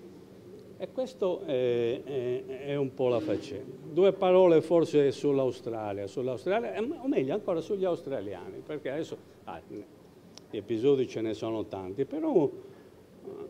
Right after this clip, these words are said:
alcune caratteristiche sono, sono degne forse di rilievo. Prima di tutto la velocità con cui loro hanno modificato il lo-, il loro essere. Quando noi siamo arrivati era inverno, quindi dopo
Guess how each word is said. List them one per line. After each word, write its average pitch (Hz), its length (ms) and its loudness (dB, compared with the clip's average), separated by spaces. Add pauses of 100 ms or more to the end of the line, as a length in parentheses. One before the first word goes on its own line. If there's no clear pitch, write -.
(260)
alcune 214 420 -2
caratteristiche 185 800 2
sono, 131 540 2
sono 139 240 0
degne 135 400 6
forse 107 360 -2
di 101 120 -2
rilievo. 95 400 -4
Prima 196 300 4
di 233 120 4
tutto 277 260 0
la 175 100 6
velocità 147 520 4
con 131 220 2
cui 135 220 2
loro 127 260 2
hanno 113 180 -2
modificato 117 880 -2 (380)
il - 100 -2
lo-, 120 220 2 (360)
il 127 120 2
loro 113 260 6
essere. 85 400 -4
Quando 196 260 8
noi 185 200 10
siamo 160 240 2
arrivati 170 520 0 (1080)
era 143 200 2
inverno, 104 600 4
quindi 151 540 6
dopo 165 420 4